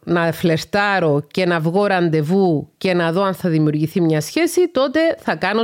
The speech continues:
swipe left σε αυτό το προφίλ. Προσοχή και από τα πολύ στυλιζαρισμένα προφίλ,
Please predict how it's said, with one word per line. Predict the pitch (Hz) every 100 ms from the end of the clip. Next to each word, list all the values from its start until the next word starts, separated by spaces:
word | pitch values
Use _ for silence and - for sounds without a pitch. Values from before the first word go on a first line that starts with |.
| 220
swipe | 208 202 185 175
left | 170 147 - - - _ _
σε | - 185
αυτό | 156 - 143
το | 151
προφίλ. | 165 165 147 117 - - _ _ _ _ _ _ _ - -
Προσοχή | 175 170 156 127 226
και | 226
από | 233 180
τα | 170 160
πολύ | - 156 156 208 254 190 -
στυλιζαρισμένα | - - 170 165 139 156 151 135 147 160 156
προφίλ, | 143 135 - 143 185